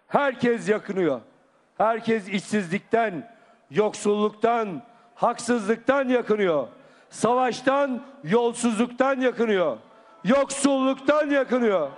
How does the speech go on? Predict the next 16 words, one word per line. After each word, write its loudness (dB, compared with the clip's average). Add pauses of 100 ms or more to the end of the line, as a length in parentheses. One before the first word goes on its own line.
(2500)
Bunlar 2
şimdi 0
gelmiş. 0 (1120)
Sanki 0
bu 2
on 0
altı 0
yılı 0 (380)
birlikte 0
yaşamadık 0
gibi 2 (720)
üç 0
Y'den 2
bahsediyorlar. 0 (1400)
Yolsuzlukla, 0 (420)
yoksullukla, 0